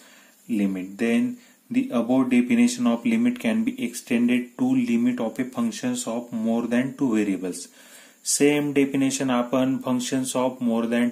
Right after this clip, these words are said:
two variables साठी सुद्धा apply करू शकतो. फक्त कसं येईल? Function काय असेल आपलं? F of x, y, z. Okay, आणि आपण काय म्हणू? X tending to A, Y tending to B, Z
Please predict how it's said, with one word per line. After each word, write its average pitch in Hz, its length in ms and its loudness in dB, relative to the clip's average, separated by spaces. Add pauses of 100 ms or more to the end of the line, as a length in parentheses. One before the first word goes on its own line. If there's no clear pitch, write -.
two 123 180 4
variables 113 440 2
साठी 113 240 -4
सुद्धा 117 380 -4 (1160)
apply 117 420 0
करू 117 260 -4
शकतो. 104 460 -8
फक्त 104 200 -10 (120)
कसं 123 180 -6
येईल? 117 260 0 (920)
Function 123 340 0
काय 123 240 2
असेल 120 200 -2
आपलं? 120 360 0 (200)
F - 140 -8
of 120 200 0 (240)
x, - 280 -6
y, 113 280 0 (120)
z. 120 160 4 (960)
Okay, 127 300 -4 (340)
आणि 120 180 2
आपण 120 280 0
काय 139 120 0
म्हणू? 135 260 -2 (200)
X 123 260 -4
tending 120 380 2
to 120 80 2 (300)
A, 143 120 2 (440)
Y 113 200 0 (100)
tending 107 400 -2
to 104 80 -2 (240)
B, 135 140 4 (720)
Z 117 300 0